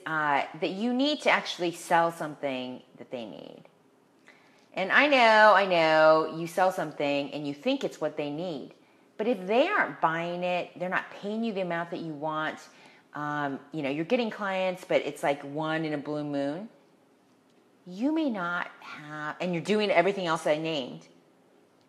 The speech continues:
you may not have what they actually need. And that's kind of a hard truth, you know, 'cause you gung-ho, maybe you spent money on,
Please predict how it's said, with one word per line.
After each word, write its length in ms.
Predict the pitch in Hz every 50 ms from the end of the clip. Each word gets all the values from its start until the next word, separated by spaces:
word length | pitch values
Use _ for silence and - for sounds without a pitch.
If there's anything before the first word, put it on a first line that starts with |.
| _ _ -
you 120 | 196 208
may 100 | 226 254
not 220 | 247 254 233 -
have 480 | - - - 175 185 208 202 170 151 -
what 100 | 147 143
they 80 | - -
actually 340 | - 143 - - 170 165
need. 460 | 160 160 170 208 254 277 - - - - - _ _ _ _ _ _ _ _ _ _ _ _ _ _ _ _ _ _ _ _ _ _ _ _
And 320 | - 196 202 196 190 165 - - _ _ _ _ _ _ _ _ -
that's 340 | - 156 190 214 285 277 -
kind 160 | - - 294
of 60 | 247 190
a 60 | -
hard 300 | 147 170 185 196 202 170
truth, 380 | - - - 190 202 233 285 285 - - - _ _ _ _ _ _ _ _ _ -
you 100 | 175 165
know, 100 | 151 147
'cause 160 | 175 160 151
you 260 | 165 185 180 156 135 - - -
gung-ho, 760 | 202 190 190 202 180 180 196 185 180 180 185 190 190 185 170
maybe 220 | 170 165 165 180
you 60 | 180
spent 260 | 170 - 202 185 165
money 420 | 175 170 170 170 170 180 180 175 170
on, 180 | 165 165 170